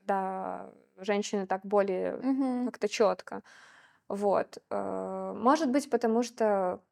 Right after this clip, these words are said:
Speaker 1: просто не всем подходит предпринимательство, я не знаю. Вот как бы мне по фактору творчества подходит, да, то,
Speaker 2: Мгм.
Speaker 1: что я люблю создавать, делать, что хочу, какие-то придумывать идеи, их реализовывать, я это делаю быстро, у меня там маленький,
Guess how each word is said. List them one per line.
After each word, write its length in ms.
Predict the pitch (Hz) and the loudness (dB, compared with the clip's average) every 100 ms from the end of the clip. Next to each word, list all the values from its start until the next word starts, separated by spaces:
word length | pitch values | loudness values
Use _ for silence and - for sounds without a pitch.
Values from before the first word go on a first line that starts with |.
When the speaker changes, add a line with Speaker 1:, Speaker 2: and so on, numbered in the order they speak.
| _ - | _ 4
Speaker 1:
просто 580 | 240 240 220 196 185 - | 4 4 4 4 4 2
не 180 | 226 226 | 4 4
всем 320 | - 262 254 | 4 4 4
подходит 380 | 240 208 190 - | 6 4 4 0
предпринимательство, 760 | 202 214 214 196 190 196 - | -6 0 2 0 -2 -10 -6
я 140 | 190 196 | -4 0
не 140 | 208 | 0
знаю. 380 | 220 220 185 180 | 2 2 0 -2
Вот 200 | 180 - _ _ - | -4 -8 _ _ -2
как 100 | 220 | 2
бы 60 | 220 | 6
мне 180 | 240 294 | 6 6
по 100 | 277 | 6
фактору 360 | 254 269 262 | 6 6 2
творчества 460 | 254 302 - - 269 | 8 8 8 4 2
подходит, 640 | 240 - 247 214 - - - | 2 4 8 8 4 -6 4
да, 180 | 208 277 | 8 8
то, 120 | 262 | 6
Speaker 2:
Мгм. 0 | |
Speaker 1:
что 260 | 262 240 208 - - _ | 4 4 4 -2 -20 _
я 100 | 247 | 4
люблю 200 | 247 233 240 | 4 4 0
создавать, 520 | - 233 302 330 269 | 0 4 8 8 8
делать, 220 | 240 240 | 4 2
что 140 | - 226 | 0 0
хочу, 400 | 240 - 311 311 | -2 0 0 0
какие-то 240 | 233 226 | -2 -2
придумывать 460 | 226 226 226 220 220 | 0 2 2 2 0
идеи, 400 | 240 277 269 254 | 4 6 6 2
их 100 | 240 | 2
реализовывать, 680 | 214 208 226 277 277 247 220 | 2 2 6 6 8 4 2
я 80 | 202 | 0
это 120 | 220 | 2
делаю 240 | 226 233 240 | 4 4 4
быстро, 420 | 294 285 - 233 | 2 0 0 2
у 40 | |
меня 300 | 214 214 208 | 2 0 0
там 140 | 214 214 | 0 2
маленький, 600 | 220 220 208 208 196 | 2 2 -2 -4 -6